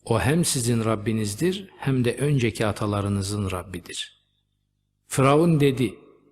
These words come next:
"Şu size gönderilmiş bulunan Resulünüz gerçekten tam bir deli." Musa dedi, "Eğer aklınızı işletirseniz o,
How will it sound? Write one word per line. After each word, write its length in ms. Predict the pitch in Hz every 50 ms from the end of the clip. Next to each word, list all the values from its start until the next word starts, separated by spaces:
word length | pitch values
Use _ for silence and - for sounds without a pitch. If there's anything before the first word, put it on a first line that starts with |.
| _ _ _ _ _ _
"Şu 400 | - - - 165 170 165 160 -
size 380 | - - - 147 135 156 175
gönderilmiş 920 | 170 139 151 151 147 147 143 147 147 143 147 151 160 185 185 - - -
bulunan 520 | - 135 127 131 127 127 123 120 117 110 98 107
Resulünüz 920 | 123 120 - - - 131 127 120 120 120 131 165 185 170 - - - - _ - 107
gerçekten 680 | 104 143 165 156 - - 139 117 - - - 120 110 107 - -
tam 280 | - 165 170 151 131
bir 220 | 123 131 120 110 104
deli." 300 | 120 110 104 95 90 - _ _ _ _ _ _ _ _ _ _ _ _ _ _ _ _ _ _ _ _ _ _
Musa 480 | 110 117 120 113 - 131 127 123 107
dedi, 340 | 120 120 113 110 113 98 - - _ _ _ _ _ _ _ _ _ _ _ _ _ _ _ _ _ -
"Eğer 220 | 117 117 120 131
aklınızı 600 | 131 123 117 - - 135 131 127 127 117 117 131
işletirseniz 880 | 127 113 - - - 123 117 - 170 175 170 - 160 139 123 117 107 104
o, 460 | 101 110 131 151 160 160 - - -